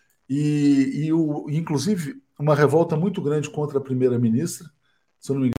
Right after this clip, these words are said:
é Elizabeth Borne, acho que é esse o nome dela, e muita gente falando que o, a, em uma entrevista que vazou em off do Macron,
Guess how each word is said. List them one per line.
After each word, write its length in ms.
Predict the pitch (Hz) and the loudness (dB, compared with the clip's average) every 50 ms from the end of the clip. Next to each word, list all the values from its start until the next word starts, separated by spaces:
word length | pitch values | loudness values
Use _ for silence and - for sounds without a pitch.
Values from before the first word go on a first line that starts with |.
| - _ _ _ _ - 127 | -6 _ _ _ _ -2 0
é 60 | 117 | 0
Elizabeth 500 | 117 123 123 123 113 107 127 127 - - 101 | 0 0 0 0 0 0 -2 -2 -4 -6 -4
Borne, 260 | 101 123 131 127 120 | -2 0 0 0 -2
acho 140 | 113 113 - | -4 -6 -4
que 80 | - 107 | -2 -2
é 40 | |
esse 200 | 123 135 135 - | -2 -2 -2 -4
o 20 | 113 | -6
nome 180 | 113 110 104 | -6 -4 -4
dela, 300 | 98 113 135 139 135 135 - - _ _ _ _ _ _ _ _ _ _ | -4 -4 -4 -4 -6 -8 -10 -18 _ _ _ _ _ _ _ _ _ _
e 120 | - 143 147 | -8 -4 0
muita 360 | 165 196 233 240 233 208 175 | 2 2 2 4 4 4 4
gente 300 | 135 120 156 160 147 - | 4 2 -2 -6 -6 -6
falando 480 | - - 135 127 131 139 151 160 165 165 | -2 0 0 2 2 0 -2 -4 -6 -6
que 160 | - - 180 | -6 -4 -2
o, 560 | 175 175 165 160 151 139 135 131 127 113 - | 0 0 0 0 0 -2 -2 -2 -2 -2 0
a, 240 | 127 123 - - 151 | 0 0 0 -2 -2
em 80 | 151 | -2
uma 140 | 165 180 202 | 0 0 0
entrevista 500 | 190 190 185 160 135 151 165 156 156 139 | 2 0 0 0 0 0 0 0 2 0
que 400 | - - - 143 131 131 143 135 | 0 0 -4 -8 -8 -8 -8 -8
vazou 480 | 113 117 147 147 123 110 123 151 165 151 | -2 2 2 2 2 2 0 0 0 0
em 120 | 131 123 | 0 0
off 300 | 127 147 156 147 - - | 0 0 0 -2 -4 -8
do 80 | - 127 | -8 -6
Macron, 540 | 123 113 110 123 - 131 147 156 151 151 | -6 -6 -8 -8 -10 -12 -10 -10 -12 -14